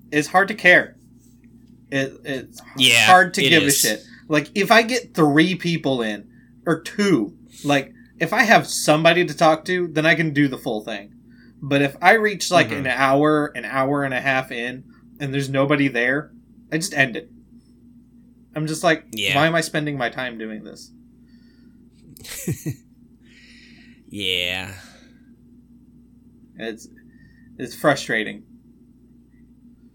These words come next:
Speaker 2: Mm-hmm. It is. I, I'm well aware.
Speaker 1: And you're like, "How do I get people to watch me?" Like,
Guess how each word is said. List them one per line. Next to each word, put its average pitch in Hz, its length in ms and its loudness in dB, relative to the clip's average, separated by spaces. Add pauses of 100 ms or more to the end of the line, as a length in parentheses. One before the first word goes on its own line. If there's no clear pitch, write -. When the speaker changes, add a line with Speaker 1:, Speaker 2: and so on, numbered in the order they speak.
(120)
Speaker 2:
Mm-hmm. 151 260 -8 (720)
It 131 120 2
is. 151 440 0 (160)
I, 98 320 -6 (340)
I'm 104 400 -10
well 123 360 -2
aware. 127 380 -2
Speaker 1:
And 139 120 0
you're 143 120 6
like, 143 200 6
"How 180 180 8
do 226 140 6
I 233 100 6
get 220 240 -4
people 175 400 -4
to 180 160 -2
watch 131 560 2
me?" 110 220 -8
Like, 113 260 -8